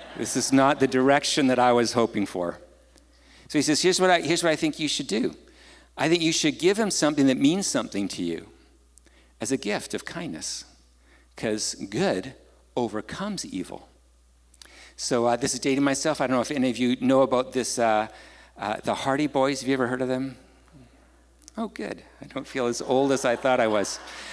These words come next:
Uh, so I was collecting Hardy Boys, and, uh, and so I, I, I wrapped up one of the Hardy Boy books and a Christian comic. There was such a thing back then. And I, I wrapped them up.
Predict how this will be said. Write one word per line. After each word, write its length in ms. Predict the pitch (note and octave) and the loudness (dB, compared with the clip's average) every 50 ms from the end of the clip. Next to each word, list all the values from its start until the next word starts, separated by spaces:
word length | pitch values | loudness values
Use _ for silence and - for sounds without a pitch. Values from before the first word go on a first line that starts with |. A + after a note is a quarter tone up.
| - - - - - - - | -14 -14 -16 -16 -18 -10 -6
Uh, 300 | - C3 C3+ C3 C3 - | -2 0 0 0 0 -2
so 220 | C3+ - D#3+ D3+ | 0 2 4 4
I 200 | D#3+ F3 D3 D#3 | 4 4 4 4
was 200 | D#3 D#3 C#3+ - | 4 4 2 0
collecting 460 | - - D#3 E3 F3+ F3 - D#3+ D#3+ | -2 0 2 2 2 2 2 2 2
Hardy 300 | D#3 C#3+ D3 D3 D3+ D3+ | 4 4 4 4 4 2
Boys, 460 | B2+ G#2 G2 G2+ G#2 G#2 - - - - - - - - - - | 0 0 0 0 0 -2 -4 -6 -10 -12 -14 -20 -20 -20 -12 -4
and, 320 | - C3+ C3 C3 B2+ B2 B2+ | -2 0 2 2 4 4 4
uh, 300 | B2 A#2+ A#2+ A#2+ A#2+ A#2+ - - - | 6 6 4 4 2 0 -4 -6 -4
and 140 | D#3+ C#3 C3+ | -4 -2 0
so 160 | - C#3 C3+ | 2 2 2
I, 120 | B2+ B2 A#2+ - - | 2 2 -2 -2 -2
I, 280 | C3 B2+ B2 A#2+ B2 - - - | 0 0 0 -2 -6 -8 -6 -4
I 100 | B2 B2 | -2 -2
wrapped 420 | A#2 A#2 C#3 D3 F3 - - - | 0 2 2 2 0 0 -2 -4
up 180 | D#3+ D3+ C#3+ - | -2 -2 -2 -4
one 260 | C3+ C3+ C3 C3+ C#3 D3 | -6 -2 0 2 2 2
of 100 | C3+ B2 | 2 2
the 300 | B2+ A#2+ A#2 A2+ A2 A2+ | 0 0 2 0 0 -2
Hardy 300 | A#2 - D3+ D#3+ D#3 D3+ | 0 0 2 2 2 2
Boy 160 | C#3 D3+ D3+ | 2 2 2
books 460 | C3+ B2 C3 D#3 - - - - - - - - - - - - - - - - | 2 2 0 0 -2 -6 -8 -8 -10 -14 -20 -20 -20 -20 -20 -20 -20 -16 -8 -4
and 140 | C3 B2 A2 | -2 -2 -2
a 60 | G#2 | -2
Christian 460 | - - - F#3+ - - - D3+ B2 | -4 -4 -4 -2 -2 0 -2 -2 -2
comic. 500 | - - - D#3+ D3 C#3+ A#2 E2+ - - | -2 -4 -4 -2 -2 -2 -2 -4 -6 -6
There 120 | - A#2 | -4 -2
was 160 | A2+ C3+ C3+ - | 0 -2 -2 -2
such 140 | A#2 - | -6 -8
a 40 | - | -8
thing 220 | - - G2 F#2+ F#2 | -8 -8 -8 -4 -4
back 220 | G2 G2 F#2+ - | -4 -4 -4 -4
then. 260 | - G2+ A2 C#3 D#3+ - - - - - - - - - - - - - | -4 -4 -4 -4 -6 -12 -18 -20 -20 -20 -20 -20 -20 -20 -20 -20 -12 -6
And 260 | - C3 C3 B2+ B2 | -2 0 2 2 4
I, 180 | B2+ B2 A#2+ | 4 4 2
I 220 | B2 - A#2+ A#2 B2 | 2 0 0 -2 0
wrapped 300 | B2 B2 C#3 D#3+ - - | 2 2 2 2 0 0
them 120 | F3+ C#3 | 0 0
up. 320 | B2 A#2+ C3 A#2+ - - | 0 0 -2 -6 -12 -20